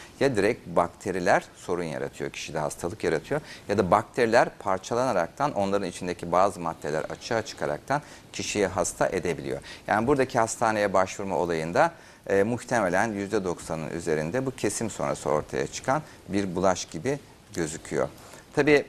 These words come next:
pişirme esnasında da bazı sorunlar olabilir veya mutfak, her yerden kontaminasyon olabilir ama olay klasik gıda zehirlenmesi, e, boyutunda. Hani direkt tavuk kötüydü veya tavuk kötü, bundan dolayı böyle hastalandı diye düşünmemek gerekir.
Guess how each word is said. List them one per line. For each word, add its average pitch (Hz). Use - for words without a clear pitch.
pişirme 139
esnasında 101
da 76
bazı 76
sorunlar 76
olabilir 71
veya 95
mutfak, 87
her 233
yerden 90
kontaminasyon 71
olabilir -
ama 95
olay 127
klasik -
gıda 101
zehirlenmesi, 67
e, 69
boyutunda. 80
Hani 120
direkt 143
tavuk 147
kötüydü 123
veya 95
tavuk 110
kötü, 147
bundan 107
dolayı 92
böyle 87
hastalandı 82
diye 95
düşünmemek 69
gerekir. 78